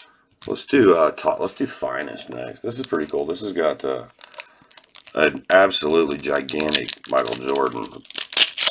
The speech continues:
refractor card in it, as well as Penny Hardaway's rookie,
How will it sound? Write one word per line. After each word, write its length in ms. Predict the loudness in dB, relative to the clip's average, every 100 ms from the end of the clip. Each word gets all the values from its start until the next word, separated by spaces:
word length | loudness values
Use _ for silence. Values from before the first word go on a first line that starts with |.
| -2 -6 -4 -2
refractor 600 | -2 0 2 2 2 -6 -4
card 320 | -4 -4 -4
in 60 | -4
it, 1800 | -4 -4 4 6 8 8 6 4 -2 -4 -6 -6 -6 -4 2 4 4
as 140 | 2 4
well 360 | 8 8 8
as 320 | 6 6 4 4 2 0 -2 -4 2
Penny 220 | 4 4
Hardaway's 680 | 6 8 8 6 4 4 2
rookie, 500 | 2 2 0 -2 -4